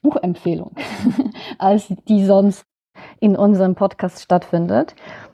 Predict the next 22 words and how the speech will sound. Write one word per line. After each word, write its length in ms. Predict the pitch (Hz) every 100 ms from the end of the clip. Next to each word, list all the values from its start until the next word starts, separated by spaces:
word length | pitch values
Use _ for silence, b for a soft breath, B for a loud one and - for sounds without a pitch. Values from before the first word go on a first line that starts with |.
| B -
Weil 400 | 202 208 262 277
ich 140 | 247
glaube, 320 | - 247 240 240
ich 140 | 208
selten 560 | - - 220 254 277 _ _ _ _ _ _ _ _ _ _ -
in 100 | 214
der 100 | 226
letzten 380 | 226 - 240
Zeit 400 | 233 240 214 -
ein 440 | 214 214 220 226 - - 165
Buch 300 | 226 254 262 -
gelesen 580 | 214 202 233 233 220 220
habe, 420 | 208 208 208 214
das 220 | 202 208 -
mich 460 | 214 214 - - -
so 680 | 202 196 190 180 226 240
mitgenommen 800 | 220 226 226 202 202 190 196 196
hat 340 | 247 285 - -
und 360 | 208 214 202
so 300 | 196 185 214
zum 420 | 220 226 214 202 -
Reflektieren 1040 | 208 208 202 - - 233 220 208 220